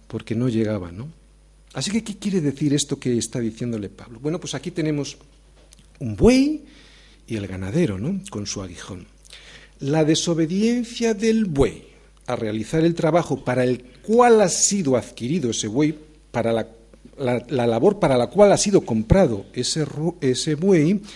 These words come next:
hace que el amo, cuando desobedece, le pinche con el aguijón para que responda. Esto provoca dolor, lo mismo que la desobediencia a nuestro Señor,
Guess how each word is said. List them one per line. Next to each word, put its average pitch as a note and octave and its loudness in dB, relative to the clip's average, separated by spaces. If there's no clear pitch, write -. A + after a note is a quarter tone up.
hace C4+ 0
que A#3 -2
el G#3+ 4
amo, A#3+ 2
cuando A2+ -6
desobedece, A3 -4
le A2+ -6
pinche C#3+ 0
con B2 -4
el A#2+ 0
aguijón B2+ 0
para C3+ -2
que - -10
responda. - -12
Esto - -6
provoca A#2 -6
dolor, G#2 -10
lo A2+ 0
mismo B2 4
que C3 -4
la A2+ 2
desobediencia A2 -2
a A#2+ -8
nuestro A#2+ -6
Señor, D#3+ 0